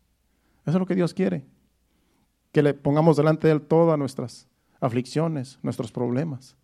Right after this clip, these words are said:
Eso es orar. Eso es hablar con Dios. Y a Dios le agrada. Aunque ya Dios sabe la, la necesidad que hay en nuestras vidas, pero Dios quiere que, es, Dios nos quiere escuchar.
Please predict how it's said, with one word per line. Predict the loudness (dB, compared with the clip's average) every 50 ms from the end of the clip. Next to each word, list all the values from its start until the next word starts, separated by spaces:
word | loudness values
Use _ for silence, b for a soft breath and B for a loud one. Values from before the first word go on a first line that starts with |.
| _ _ _ _ _ _ _ _ -10
Eso | -4 -2 -2
es | 0 0
orar. | 2 2 2 0 0 -4 -8 _ _ _ _ _ _ _ _ _ _ _ _ _ _ _ _ _ _ _ _ _ _ -6
Eso | -4 -2
es | 0 2
hablar | 2 2 2 0 0
con | -2 -2 0
Dios. | 0 -2 -2 -4 -8 -14 -20 _ _ _ _ _ _ _ _ _ _ _ _ _ _
Y | -2 0 2
a | 2
Dios | 4 2 2 2
le | 0
agrada. | -2 -2 -4 -4 -6 -8 -10 -14 _ _ _ _ _ _ b b b b b b b b b b b
Aunque | -2 -2 0 2 4
ya | 6 8
Dios | 8 6 6
sabe | 6 4 6 6 6 4
la, | 2 0 -2 -4
la | -2 0 0 2
necesidad | 0 0 -2 -2 0 2 2 2 2
que | 2
hay | 2 2
en |
nuestras | 2 0 0 0 0 0 2
vidas, | 2 2 2 2 0 0 -4 -8 -18 _ _ _ _ _ _ _
pero | 0 0 2
Dios | 2 2 0 0 2
quiere | 2 2 2 2 0
que, | -4 -4 -4 -4 -4 -6
es, | -6 -6 -6 -12 _ b b b b b -8 -2
Dios | 2 2 2 2
nos | 2 0
quiere | 0 0 -2
escuchar. | -2 -2 -6 -4 -2 -2 -4 -4 -6